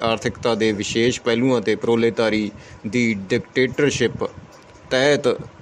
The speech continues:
ਵਿਕਾਸ ਦੇ ਰਾਹ ਅੱਗੇ ਵਧਣਾ ਕਾਮਰੇਡ, ਕਾਮਰੇਡ ਸਟਾਲਨ ਦੀ ਪ੍ਰਤਿਭਾ ਨੂੰ ਹੋ, ਨੂੰ ਹੀ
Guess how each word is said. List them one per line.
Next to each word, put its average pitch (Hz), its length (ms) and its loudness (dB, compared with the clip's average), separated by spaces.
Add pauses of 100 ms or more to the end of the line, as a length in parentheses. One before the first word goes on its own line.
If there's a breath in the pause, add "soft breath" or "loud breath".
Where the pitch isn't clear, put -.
(540)
ਵਿਕਾਸ 123 640 2
ਦੇ 120 220 2
ਰਾਹ 117 400 2
ਅੱਗੇ 117 320 0
ਵਧਣਾ 113 500 0
ਕਾਮਰੇਡ, 110 440 0 (300)
ਕਾਮਰੇਡ 113 340 0
ਸਟਾਲਨ 110 420 0
ਦੀ 123 140 2
ਪ੍ਰਤਿਭਾ 120 480 0
ਨੂੰ 110 160 0
ਹੋ, 104 340 0
ਨੂੰ 113 440 0
ਹੀ 110 220 0